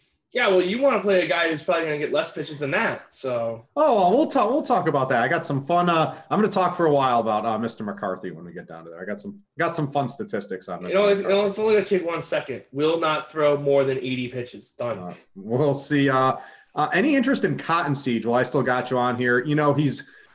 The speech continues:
Speaker 2: been kind of reverse splits in his career, and you look at the Indians lineup, no surprise, they basically throw a whole bunch of good lefties out there.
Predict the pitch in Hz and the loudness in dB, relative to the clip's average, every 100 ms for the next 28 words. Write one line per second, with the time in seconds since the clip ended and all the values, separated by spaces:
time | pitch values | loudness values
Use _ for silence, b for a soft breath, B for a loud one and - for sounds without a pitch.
0 | B B 208 226 247 233 202 139 151 143 | B B 0 2 2 4 2 2 0 0
1 | - 131 117 113 104 - 104 98 98 98 | -2 -2 -2 -4 -8 -8 -6 -2 -2 -2
2 | 110 123 131 135 131 135 131 113 127 135 | -2 0 0 -2 -2 0 0 0 0 0
3 | 131 120 131 123 - 151 131 120 120 110 | 0 0 0 -2 0 2 4 2 0 0
4 | 117 123 - 127 123 131 123 107 135 143 | 0 -2 -2 -4 0 2 2 0 2 2
5 | 131 135 135 113 98 135 113 104 - - | 2 0 -2 -4 -2 0 0 0 -2 0
6 | 135 - 117 113 113 113 107 110 | 0 0 -2 -2 0 0 2 0